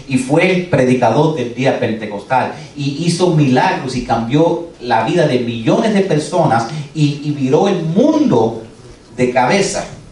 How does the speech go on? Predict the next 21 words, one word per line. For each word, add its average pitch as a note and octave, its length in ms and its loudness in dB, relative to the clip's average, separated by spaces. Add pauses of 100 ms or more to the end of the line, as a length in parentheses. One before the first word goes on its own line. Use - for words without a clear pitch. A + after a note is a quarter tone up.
(640)
Porque A2 280 -6
Dios C3+ 340 0
le A#2+ 140 -2
dio - 300 0
a A2+ 120 2
él A2+ 300 0
un A2 200 -4
nuevo C3 600 0
plan C#3 320 0 (440)
para F#2+ 240 2
su G2+ 160 -6
vida. A#2+ 320 -4 (840)
Y, B2 100 -2
y, B2 560 0 (300)
y B2+ 180 -2
Josué, B2 400 2
de F#3+ 60 2
que E3+ 80 2
estuvimos D#3 340 0
hablando, E3+ 380 2
Joshua, F3+ 540 -2